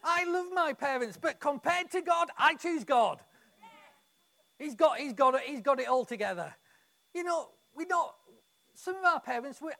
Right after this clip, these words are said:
absolutely rubbish. Some of us had good parents, but they don't compare to what I've got here.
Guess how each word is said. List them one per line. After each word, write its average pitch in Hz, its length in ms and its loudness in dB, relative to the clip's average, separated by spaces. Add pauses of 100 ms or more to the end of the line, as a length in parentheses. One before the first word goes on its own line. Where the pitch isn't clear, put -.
(120)
absolutely 262 920 -10
rubbish. 294 800 -8 (1700)
Some 381 280 -10
of 339 140 -6
us 277 140 -10
had 269 260 -10
good 339 240 -10
parents, 196 640 -6 (1000)
but 349 160 -6
they 339 120 -2
don't 302 280 -2
compare 320 460 0
to 302 140 -8
what 302 200 2
I've 269 140 0
got 277 240 2
here. 277 360 0